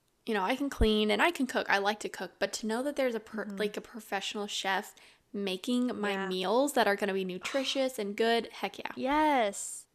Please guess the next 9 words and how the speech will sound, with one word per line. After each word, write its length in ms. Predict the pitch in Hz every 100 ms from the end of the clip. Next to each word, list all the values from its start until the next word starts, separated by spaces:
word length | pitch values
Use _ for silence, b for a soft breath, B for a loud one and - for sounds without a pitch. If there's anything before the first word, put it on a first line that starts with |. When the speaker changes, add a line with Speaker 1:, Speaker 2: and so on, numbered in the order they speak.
| -
Speaker 2:
Yeah, 220 | 214 180
Speaker 1:
Mm-hmm. 120 | 226 208 _ -
Speaker 2:
for 100 | 226
sure. 240 | 240 190
Hundred 280 | 214 240 220
percent. 360 | - - 190 - _ _ _ -
Yep. 240 | 208 226 _ _ _ _ b b b b _ _
I 220 | 208 208
agree. 540 | 214 226 277 302 269